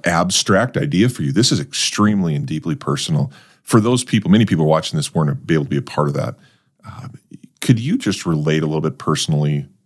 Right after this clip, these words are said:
where you've come to understand that in your own life?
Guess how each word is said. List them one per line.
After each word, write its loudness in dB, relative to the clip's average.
where 0
you've -4
come 0
to -4
understand 0
that -4
in -2
your -2
own -8
life? -16